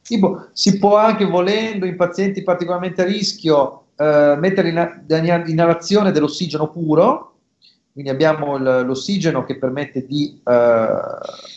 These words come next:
ridurre sempre di più la diffusione appunto del mercurio. Quindi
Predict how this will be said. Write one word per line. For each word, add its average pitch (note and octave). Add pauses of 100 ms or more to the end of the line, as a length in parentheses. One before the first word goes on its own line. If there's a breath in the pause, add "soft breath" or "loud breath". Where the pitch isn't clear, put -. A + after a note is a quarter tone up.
(240 loud breath)
ridurre F3 (100)
sempre D#3
di D3+
più D#3
la C#3
diffusione D3
appunto C3
del A#2
mercurio. G2 (380 soft breath)
Quindi E3+